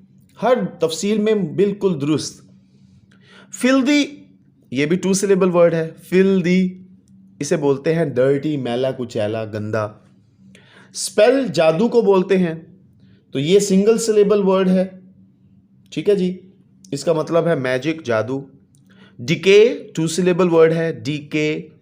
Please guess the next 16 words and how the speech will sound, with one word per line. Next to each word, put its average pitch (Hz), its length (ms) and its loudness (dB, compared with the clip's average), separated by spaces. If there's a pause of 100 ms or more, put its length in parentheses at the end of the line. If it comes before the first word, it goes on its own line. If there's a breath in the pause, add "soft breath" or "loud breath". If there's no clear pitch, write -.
(380 soft breath)
और 120 120 0
इसको - 300 -4
कहते 143 340 -2
हैं 147 160 0
रोट, 123 500 -6 (480)
यानी 120 260 -8
गला 123 280 -2
सड़ा 139 260 -6
हुआ। 120 360 -8 (1500 soft breath)
डिसटेस्टफुल, 240 840 0 (600)
बदजायका, 147 920 0 (260)
थ्री 151 200 -2
सिलेबल 175 360 0
वर्ड 151 260 2
है, 139 200 -4
डिसटेस्टफुल, 139 1200 -4